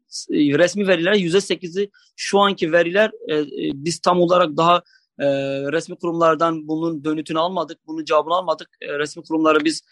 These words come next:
bunları sorduk ama tahminen yüzde on beşten daha büyük, e, bir alanın kesildiğini, e, biz öngörebiliriz. Çünkü düşünün ki günlük olarak sadece bizim, e, e, ye-, tespit edebildiğimiz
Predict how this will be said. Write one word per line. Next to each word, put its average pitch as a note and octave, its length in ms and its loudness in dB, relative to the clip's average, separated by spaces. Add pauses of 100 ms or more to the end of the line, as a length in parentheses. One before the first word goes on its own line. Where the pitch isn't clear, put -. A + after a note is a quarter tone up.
(180)
bunları D#3 260 4
sorduk F#3 440 2 (300)
ama G3 360 2
tahminen F#3+ 540 -6 (340)
yüzde D#3+ 300 -2
on G3 220 2
beşten G3 380 0
daha F3+ 280 2
büyük, F#3 260 -10 (140)
e, D#3 220 0
bir F3 220 0
alanın E3 420 0 (300)
kesildiğini, E3 960 0
e, D3+ 180 -4
biz F3 140 -12
öngörebiliriz. F3+ 800 0 (220)
Çünkü F#3+ 260 -10
düşünün G3+ 340 0
ki D#3 220 -6
günlük F3+ 360 4
olarak F3+ 420 4 (340)
sadece F#3 480 -2
bizim, F#3 360 -8 (100)
e, E3 40 4 (340)
e, D#3+ 60 0 (640)
ye-, D#3 240 0
tespit F3 460 0
edebildiğimiz E3 800 0